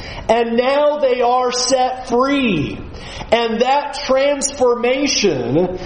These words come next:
that setting free, that proclamation of liberty is to the glory of God.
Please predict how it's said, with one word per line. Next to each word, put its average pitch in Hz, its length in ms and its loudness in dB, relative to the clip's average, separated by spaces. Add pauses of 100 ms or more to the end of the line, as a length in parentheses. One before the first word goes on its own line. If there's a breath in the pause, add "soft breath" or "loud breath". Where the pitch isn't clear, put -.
(120)
that 247 420 4
setting 262 560 0
free, 247 520 2
that 220 360 2
proclamation 247 840 2
of 196 140 0
liberty 196 840 0 (800 loud breath)
is 220 240 2
to 240 80 2
the 208 100 0
glory 202 460 2
of 160 120 -2
God. 151 460 -2